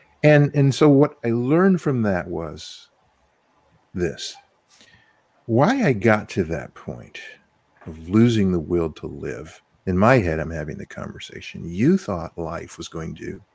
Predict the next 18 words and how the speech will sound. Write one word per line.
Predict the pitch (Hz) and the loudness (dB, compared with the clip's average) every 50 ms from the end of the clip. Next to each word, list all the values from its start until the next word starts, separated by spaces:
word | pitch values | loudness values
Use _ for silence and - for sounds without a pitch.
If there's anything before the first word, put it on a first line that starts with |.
| _ | _
turn | - - 80 80 | -12 -8 -6 -6
out | 73 71 71 - | -6 -8 -8 -12
this | - - - - - _ | -12 -12 -12 -14 -16 _
way. | - - - - - - _ - - - - | -20 -20 -20 -20 -20 -20 _ -20 -18 -8 -2
You | 113 104 110 151 190 196 | 2 4 6 6 4 4
thought | - - 151 151 131 - | 2 0 -2 -2 -2 -2
life | 98 95 101 101 101 95 - - - | -2 0 0 0 0 -2 -6 -10 -14
was | 90 - | -14 -12
going | - - 87 85 85 82 | -8 -6 -4 -4 -4 -6
to | - - 82 | -8 -10 -12
be, | 76 78 80 87 87 87 87 85 85 82 78 78 - - - - - - - - - - - | -10 -8 -6 -4 -2 -2 -2 -2 -2 -4 -4 -6 -8 -12 -16 -20 -20 -20 -20 -20 -20 -20 -14
uh, | - 82 - - - - - - - | -14 -12 -10 -10 -12 -12 -14 -14 -8
in, | - 98 90 87 87 - | -6 -4 -4 -4 -4 -4
in | - 90 87 90 | -4 -4 0 4
this | 92 90 87 - - - - | 4 4 4 4 2 2 2
manner. | 90 87 80 73 - - - - - | 2 2 2 0 -2 -6 -8 -6 -2
You | 87 95 113 156 190 190 | 4 8 10 10 10 8
thought | - - - 131 127 127 120 - | 6 4 0 0 2 2 0 -2